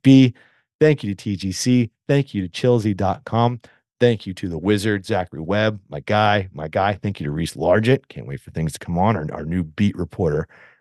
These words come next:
Reese Largent. Uh, and thank you to you sickos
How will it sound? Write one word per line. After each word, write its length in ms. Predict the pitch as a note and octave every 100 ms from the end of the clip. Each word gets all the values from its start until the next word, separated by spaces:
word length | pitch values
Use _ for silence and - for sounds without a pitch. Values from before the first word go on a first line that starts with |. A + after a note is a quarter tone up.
| -
Reese 260 | F#2+ G2 -
Largent. 480 | F#2 F2 E2 D#2+ - _ _ _ _ -
Uh, 240 | E2+ F2+ -
and 100 | E2
thank 240 | G2 G2
you 80 | G2+
to 60 | G2
you 80 | F#2
sickos 680 | - F#2+ - B1+ - -